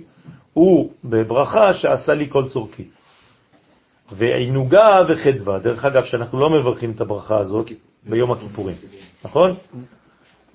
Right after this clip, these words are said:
אה, רק את הברכה הזאת, שעשה לי כל צורכי. ועינוגה וחדווה, וכמה תווים מזומנים לגבה,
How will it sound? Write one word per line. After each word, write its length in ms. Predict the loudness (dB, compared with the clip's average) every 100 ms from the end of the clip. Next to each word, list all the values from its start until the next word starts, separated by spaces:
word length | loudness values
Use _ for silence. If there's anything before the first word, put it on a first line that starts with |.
| _ -6
אה, 120 | 0
רק 200 | 0 0
את 100 | -2
הברכה 300 | -4 -8 -8
הזאת, 200 | -10 -10
שעשה 320 | -10 -10 -8
לי 100 | -8
כל 140 | -4 -6
צורכי. 360 | -6 -14 -12 -20 _ _ _ _ -8
ועינוגה 640 | -2 0 0 0 4 6 6
וחדווה, 560 | 2 2 0 2 -2 -2
וכמה 380 | -2 0 2 2
תווים 440 | 0 -2 0 0 0
מזומנים 520 | 0 -2 -4 -4 -4
לגבה, 680 | 0 0 0 -2 -2 -2